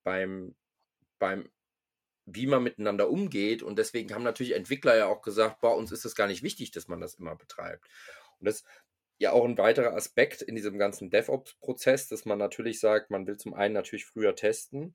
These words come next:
aber man hat auch eine, eine ganzheitliche Verantwortung als Team für sein geschaffenes Artefakt, ja, für sein Programm, für seine Applikation oder was auch immer man da hat.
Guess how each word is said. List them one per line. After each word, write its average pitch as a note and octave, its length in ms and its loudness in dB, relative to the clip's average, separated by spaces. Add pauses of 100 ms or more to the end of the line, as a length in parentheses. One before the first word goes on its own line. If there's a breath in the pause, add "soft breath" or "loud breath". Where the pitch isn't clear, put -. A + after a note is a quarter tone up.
(140)
aber G#2+ 160 6
man G#2 140 0
hat - 100 -2
auch A2 140 -2
eine, G#2 280 -2 (220)
eine G2+ 120 -4
ganzheitliche A2 580 0
Verantwortung G2+ 840 2
als F2 260 -6
Team G2 340 -8
für F#2 180 -6
sein F2+ 360 -4 (360 soft breath)
geschaffenes G2 580 -6
Artefakt, - 720 -6
ja, F#2+ 140 -6
für F#2 120 -6
sein F2 200 -4
Programm, G2+ 480 -2
für F2 140 -10
seine F2 240 -4
Applikation F#2+ 760 -8
oder F2 160 -8
was - 160 -12
auch - 100 -20
immer F2 140 -8
man E2+ 240 -14
da E2+ 160 -12
hat. - 220 -18